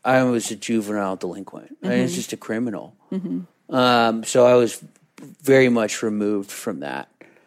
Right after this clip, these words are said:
Speaker 1: Um, and as I got older, I mean, it came back in spades.
Speaker 2: And then another big question people have, and I'm curious to hear your answer on this, you know, 'cause I have my own thoughts, but how can I introduce my husband to more deeper work without it looking like I'm ramming it down his throat?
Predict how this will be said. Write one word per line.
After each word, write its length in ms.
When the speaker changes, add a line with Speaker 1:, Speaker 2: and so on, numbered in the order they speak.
Speaker 1:
Um, 420
and 140
as 200
I 80
got 180
older, 600
I 60
mean, 180
it 120
came 200
back 320
in 100
spades. 560
Speaker 2:
And 160
then 120
another 320
big 160
question 500
people 300
have, 300
and 220
I'm 180
curious 280
to 80
hear 140
your 120
answer 320
on 120
this, 220
you 140
know, 160
'cause 220
I 60
have 180
my 120
own 140
thoughts, 320
but 240
how 180
can 180
I 100
introduce 800
my 160
husband 760
to 180
more 200
deeper 380
work 280
without 320
it 80
looking 340
like 180
I'm 160
ramming 360
it 160
down 400
his 240
throat? 380